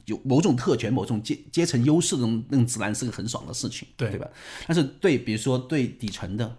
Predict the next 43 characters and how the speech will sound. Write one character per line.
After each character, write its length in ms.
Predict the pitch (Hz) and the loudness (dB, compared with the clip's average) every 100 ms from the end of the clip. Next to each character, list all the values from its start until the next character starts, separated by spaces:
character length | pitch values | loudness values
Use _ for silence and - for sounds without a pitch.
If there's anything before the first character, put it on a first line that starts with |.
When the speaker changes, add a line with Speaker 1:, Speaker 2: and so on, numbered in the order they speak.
| - | -4
Speaker 1:
对 260 | 147 123 117 - - | 2 2 0 -8 -4
普 160 | 120 | -2
通 180 | 120 240 | 8 8
的 80 | 170 | 8
直 140 | - | 4
男 120 | 104 | -2
来 60 | 98 | -2
说， 160 | - 98 | -2 -4
我 140 | 92 | -4
就 100 | 117 | -4
觉 60 | 113 | -4
得 60 | |
他 120 | - | -2
所 140 | 147 113 | -2 0
面 180 | 131 117 | 2 2
临 80 | |
的 60 | 110 | 0
这 80 | 107 | -4
种， 180 | 110 98 - - - _ | -8 -10 -14 -20 -20 _
这 120 | 120 | -4
种 80 | 113 | 2
纠 260 | 151 160 | 6 6
结 240 | 156 110 101 | 4 0 -2
啊， 140 | 107 110 | -2 0
那 80 | |
种， 300 | 120 101 98 - _ _ _ | -2 -2 -6 -12 _ _ _
那 80 | 180 | -4
同 180 | - 135 | 2 4
样 120 | 147 | 4
也 120 | 104 | 2
是， 260 | - - 95 - - | -2 -6 -6 -10 -4
Speaker 2:
嗯。 500 | 135 123 113 107 107 - _ _ | 2 4 2 -2 -8 -12 _ _
Speaker 1:
我， 140 | 123 123 | -4 0
我 80 | 131 | 4
认 100 | 156 | 6
为 100 | 147 | 4
是， 340 | - 135 120 | 2 0 0
是 220 | - - 120 | 0 -2 -4
挺 220 | - 104 | -2 2
不 100 | 123 | 4
容 220 | 101 101 | 4 2
易 140 | 104 | -2
的。 140 | - | -2